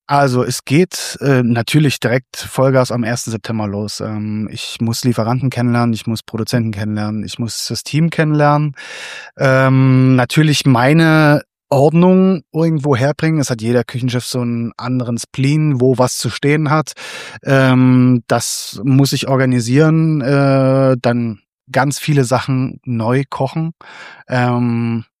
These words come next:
ja, ich, das Mini war jetzt geschlossen, also ich fang von null an mit dem Team. Das heißt, da wird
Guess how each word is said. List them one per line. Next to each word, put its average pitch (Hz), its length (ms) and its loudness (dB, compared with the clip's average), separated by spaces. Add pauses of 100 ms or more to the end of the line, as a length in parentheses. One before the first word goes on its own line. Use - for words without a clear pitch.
(360)
ja, 110 300 -2 (120)
ich, 101 180 -14
das 107 260 -8
Mini 123 260 0
war 113 120 -2
jetzt 120 120 -6
geschlossen, 123 500 -4
also 104 180 -10
ich - 120 -10
fang 120 180 -4
von 113 220 -8
null 120 200 -2
an 135 140 -6
mit 131 120 -4
dem 127 120 -4
Team. 139 320 -4 (480)
Das - 160 -14
heißt, 120 320 -6
da 117 380 -2
wird 123 140 -6